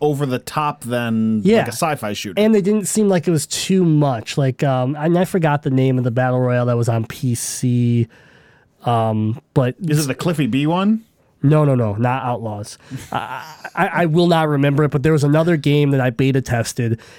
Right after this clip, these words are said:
Speaker 2: and it was too much, right? Like, you, you got a gun, and it was like, it had thirty-two attachments that you could put on it, and it's like, I just, it was too much. It was like, "Oh, you want armor?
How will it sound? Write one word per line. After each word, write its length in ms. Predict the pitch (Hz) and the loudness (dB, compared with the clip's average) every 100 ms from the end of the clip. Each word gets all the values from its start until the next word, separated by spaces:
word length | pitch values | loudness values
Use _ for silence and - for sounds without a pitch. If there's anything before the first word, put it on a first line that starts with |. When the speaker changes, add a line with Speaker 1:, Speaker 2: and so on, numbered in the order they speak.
| - - | -8 0
Speaker 2:
and 240 | 139 131 | 2 2
it 100 | 151 | 2
was 160 | 151 131 | 2 2
too 260 | - 156 131 | 0 2 2
much, 380 | 110 - - | 0 -10 -8
right? 200 | 123 127 | -4 -2
Like, 320 | 151 120 113 143 | 0 -2 -2 -6
you, 120 | 123 | -2
you 160 | 165 147 135 | 2 2 2
got 200 | 135 123 | -2 -2
a 80 | 117 | 0
gun, 240 | 135 135 | 0 2
and 80 | 131 | 2
it 60 | |
was 120 | 127 127 | 2 2
like, 160 | 123 | 0
it 40 | 123 | 0
had 160 | 127 | 0
thirty-two 540 | 113 151 135 131 - 135 | 0 0 0 0 0 0
attachments 560 | - 127 120 - 113 | 0 -2 -2 -6 -8
that 100 | 135 | -6
you 100 | 127 113 | -6 -6
could 100 | 117 | -2
put 120 | 123 | -2
on 200 | 113 123 | -2 -2
it, 20 | |
and 100 | 139 | 0
it's 120 | 123 | 0
like, 180 | 127 123 - - - | 0 -2 -6 -18 -4
I 60 | 147 | 0
just, 220 | 151 - _ - | 0 -2 _ -2
it 100 | 214 | 0
was 140 | 160 | 2
too 220 | - 208 | 2 2
much. 500 | 185 147 - - - - - | 4 0 -4 -12 -14 -16 -8
It 40 | - | 0
was 80 | 156 | 0
like, 100 | - | 2
"Oh, 180 | 220 214 | 2 4
you 140 | 151 156 | 4 2
want 160 | 160 - | 0 0
armor? 400 | 147 170 226 | 0 2 2